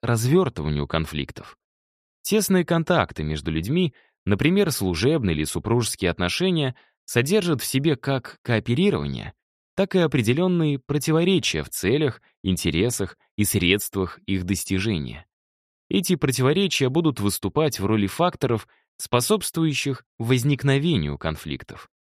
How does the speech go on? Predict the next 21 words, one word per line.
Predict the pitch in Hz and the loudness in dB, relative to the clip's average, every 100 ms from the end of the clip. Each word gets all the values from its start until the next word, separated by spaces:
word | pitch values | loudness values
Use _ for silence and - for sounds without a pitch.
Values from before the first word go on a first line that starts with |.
| - | 0
Начало | 101 110 220 208 151 | 2 2 2 2 2
конфликта | 127 123 196 190 - 117 | -2 0 -2 -2 0 -2
связано | - 175 170 127 | 0 0 2 0
с | 113 | 0
некими | 160 170 - 135 | 0 -2 0 0
конкретными | 117 95 90 143 151 139 120 | 0 0 0 0 0 2 2
действиями | 101 135 185 - 135 127 113 | 2 2 0 0 0 2 2
сторон | - 113 87 78 | 0 0 0 -2
ситуации | - 98 165 185 - 143 131 - _ _ - | -4 -4 0 0 0 -2 -2 -2 _ _ -4
или | 202 190 | 2 2
с | 131 | 2
возникшими | 85 78 92 120 - 120 107 - - | -2 0 0 -2 -2 0 -2 -4 -4
обстоятельствами. | 95 - 98 123 131 - - - 64 52 - _ _ _ _ _ _ | -4 0 2 2 0 -4 -10 -12 -14 -14 -20 _ _ _ _ _ _
Условия | 131 131 220 233 214 | 0 2 4 4 2
протекания | 175 165 175 170 160 151 | 0 -2 0 2 2 2
конфликта | 139 127 139 143 - 123 117 _ _ - | 0 -2 0 -2 0 -4 -4 _ _ -2
характеризуют | 208 - 214 190 147 208 196 | -2 2 2 2 2 2 0
следующие | - 104 113 113 - 113 | 2 2 4 0 0 -2
факторы: | 104 101 101 - 90 78 80 _ _ _ | 0 0 0 -2 -6 -6 -8 _ _ _
социокультурный | - 202 - 101 85 - 87 80 76 76 71 | 0 0 0 0 0 0 -2 -2 -4 -4 -6
контекст, | 71 71 - 78 - - | -8 -8 -2 -2 -2 -10